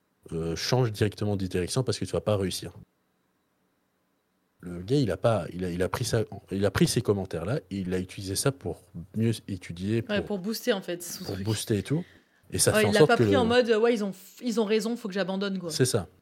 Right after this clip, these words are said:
Speaker 2: Putain,
Speaker 1: Ça, il a pris
Speaker 2: il
Speaker 1: comme
Speaker 2: a bien fait.
Speaker 1: motivation, mais il a surtout utilisé ça comme, euh,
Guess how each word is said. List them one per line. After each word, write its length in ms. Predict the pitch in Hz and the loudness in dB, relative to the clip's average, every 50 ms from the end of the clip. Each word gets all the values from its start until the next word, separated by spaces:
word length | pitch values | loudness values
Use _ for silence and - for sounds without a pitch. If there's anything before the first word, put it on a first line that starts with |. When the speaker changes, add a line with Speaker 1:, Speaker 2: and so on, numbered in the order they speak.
| _ _ | _ _
Speaker 2:
Putain, 160 | - - - | -12 -6 -2
Speaker 1:
Ça, 140 | - 135 127 | 2 2 4
il 120 | 120 127 131 | 4 4 4
a 40 | 131 | 4
pris 140 | - - | 4 2
Speaker 2:
il 20 | - | 2
Speaker 1:
comme 140 | - 147 135 | 6 6 8
Speaker 2:
a 20 | 135 | 8
bien 80 | 135 131 | 8 6
fait. 40 | - | 4
Speaker 1:
motivation, 640 | - 120 117 107 - - - 160 185 196 208 196 - _ _ - | 2 2 2 2 2 2 0 0 -2 -2 -4 -10 -14 _ _ -8
mais 140 | - 117 120 113 | -2 0 2 4
il 80 | 113 | 4
a 60 | 113 | 4
surtout 460 | 104 - - 113 - - 185 180 175 - | 4 2 -2 -4 0 2 2 2 2 0
utilisé 340 | 107 117 - - 120 110 107 | -2 -4 -4 -2 0 0 2
ça 200 | - - 147 139 | 4 6 6 4
comme, 360 | 143 - 131 117 107 101 101 | 6 4 2 4 4 2 0
euh, 220 | 98 87 87 85 | 0 -2 -2 -4